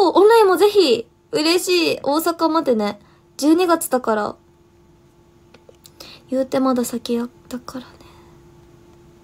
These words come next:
今のケツさん、だるまさん、ありがとう。ケチェチンさん、た-、たい焼き、ありがとう。こんばんは。ぬしーさん、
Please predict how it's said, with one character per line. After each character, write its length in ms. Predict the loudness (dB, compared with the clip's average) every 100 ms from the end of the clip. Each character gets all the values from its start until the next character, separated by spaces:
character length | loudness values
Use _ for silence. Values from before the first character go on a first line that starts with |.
| -20 -20 -16 2
今 160 | 4
の 80 | 6
ケ 120 | 4
ツ 60 | 2
さ 100 | 4
ん、 40 |
だ 80 | 6
る 80 | 6
ま 100 | 4
さ 100 | 2
ん、 20 |
あ 20 | 4
り 60 |
が 120 | 4
と 80 | 4
う。 20 |
ケ 120 | 2 2
チ 80 |
ェ 40 | 2
チ 80 | 0
ン 60 |
さ 100 | -2
ん、 40 | -2
た-、 160 | -6 -10 -8
た 100 | 2
い 60 | 2
焼 280 | 2 -2
き、 60 | -6 -14 -4
あ 80 | 0
り 100 | 2
が 120 | 0
と 460 | -2 -2 -2 -4 -8
う。 560 | -14 -20 -20 -20 -20 -12
こ 100 | -8
ん 80 | -6
ば 100 | -6
ん 100 | -6
は。 120 | -10 -16 -20 -12 -6
ぬ 80 |
し 120 | 0 0
ー 20 |
さ 120 | 0
ん、 140 | -2